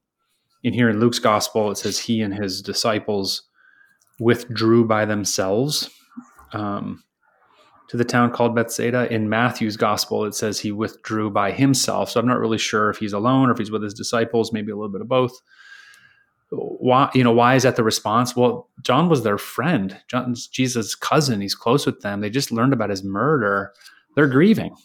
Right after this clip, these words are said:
right? They withdraw from the crowd so they can go cry and weep and grieve the loss of their beloved John.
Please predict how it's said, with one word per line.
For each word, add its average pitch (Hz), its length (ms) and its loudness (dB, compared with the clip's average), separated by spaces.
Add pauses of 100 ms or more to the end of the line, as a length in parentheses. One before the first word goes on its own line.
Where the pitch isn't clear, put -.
(960)
right? 151 200 -4
They 123 120 2
withdraw 135 580 2
from 123 200 -2
the 117 60 -2
crowd 135 440 0
so - 120 -10
they 117 120 -4
can 127 160 -4
go 135 320 0 (800)
cry 185 320 2
and 101 180 -2
weep 175 400 2
and 107 400 -8 (880)
grieve 147 320 4
the 156 120 4
loss 131 420 2
of 113 240 -4
their 120 500 -2 (300)
beloved 123 500 -2 (400)
John. 120 500 -6